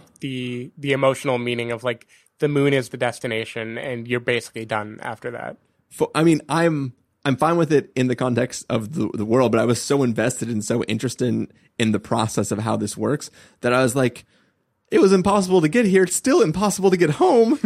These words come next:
Speaker 1: <laughs>
Speaker 2: How are you, like, you, you could have ended the film with them re-entering the Earth's atmosphere, right?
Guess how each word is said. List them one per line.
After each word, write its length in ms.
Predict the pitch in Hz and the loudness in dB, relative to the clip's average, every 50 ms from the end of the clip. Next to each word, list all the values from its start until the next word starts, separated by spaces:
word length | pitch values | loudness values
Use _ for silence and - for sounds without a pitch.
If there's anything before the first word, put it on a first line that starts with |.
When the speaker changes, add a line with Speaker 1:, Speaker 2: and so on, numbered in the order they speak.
| - - | -2 -2
Speaker 1:
<laughs> 20 | - | -2
Speaker 2:
How 160 | - - 254 | -2 2 4
are 80 | 262 240 | 4 4
you, 100 | 208 - | 2 2
like, 160 | - 175 165 160 | 2 0 2 2
you, 80 | - | 0
you 220 | 202 - - 165 277 | -2 -2 0 -2 0
could 140 | - 208 175 | 2 2 2
have 100 | 180 - | 2 2
ended 220 | - 156 156 135 | 2 0 0 0
the 80 | 135 131 | -2 -2
film 300 | - 139 139 123 113 113 | -2 0 0 0 2 2
with 160 | 117 117 - | 0 0 0
them 600 | 120 110 117 117 113 110 110 104 101 101 104 - - - | 0 0 2 2 2 2 2 2 2 0 -2 -2 -6 -4
re-entering 500 | 117 117 120 113 110 107 - 113 104 101 | 0 2 2 2 2 0 -2 -2 -2 -2
the 80 | 98 98 | -2 -2
Earth's 180 | 101 98 - | -2 -2 -4
atmosphere, 480 | - - - - - - - - - - | -4 -6 -6 -6 -10 -8 -8 -8 -8 -4
right? 260 | - 110 110 110 - | -2 -2 -2 -2 -2